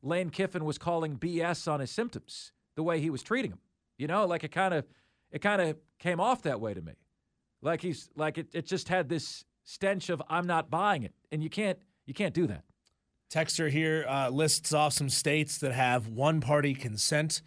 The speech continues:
Speaker 2: Uh, most states have one-party consent. States that don't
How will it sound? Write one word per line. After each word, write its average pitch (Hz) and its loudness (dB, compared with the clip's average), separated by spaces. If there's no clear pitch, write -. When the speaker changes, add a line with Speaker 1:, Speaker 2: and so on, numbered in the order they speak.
Speaker 2:
Uh, 117 0
most 160 4
states - 2
have 139 2
one-party 135 2
consent. 113 -2
States 139 0
that 107 -6
don't 170 2